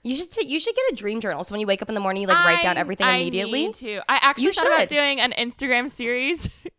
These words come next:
Speaker 2: <laughs> called My Zoloft Dreams. <laughs>
Speaker 1: Yes.
Speaker 2: And
Speaker 1: No,
Speaker 2: I
Speaker 1: you should,
Speaker 2: can
Speaker 1: like, animate it.
Speaker 2: Yeah. Or even just, like, telling people, be like, "Okay, so last night I dreamt this, da, da, da, da, da, da, da." Um, literally, I've, it's just, it's so ridiculous. And anyone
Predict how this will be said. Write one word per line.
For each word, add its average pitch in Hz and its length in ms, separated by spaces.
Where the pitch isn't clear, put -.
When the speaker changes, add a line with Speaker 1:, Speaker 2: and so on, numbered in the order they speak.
Speaker 2:
<laughs> - 280
called 233 180
My 233 120
Zoloft 202 400
Dreams. 392 420
<laughs> - 60
Speaker 1:
Yes. 554 720
Speaker 2:
And 349 100
Speaker 1:
No, 349 40
Speaker 2:
I 349 40
Speaker 1:
you 453 80
should, 508 160
Speaker 2:
can 480 100
Speaker 1:
like, - 140
animate 370 460
it. 131 340
Speaker 2:
Yeah. 311 580
Or 320 80
even 359 280
just, 415 220
like, 370 180
telling 262 380
people, 269 180
be 240 120
like, 233 180
"Okay, 440 220
so 285 120
last 254 360
night 233 180
I 233 80
dreamt 226 340
this, 220 540
da, 254 160
da, 240 60
da, 214 120
da, 226 140
da, 214 220
da, 190 380
da." 214 360
Um, 185 160
literally, 262 680
I've, 233 300
it's 233 140
just, 294 220
it's 254 140
so 226 220
ridiculous. 220 600
And 208 160
anyone 202 600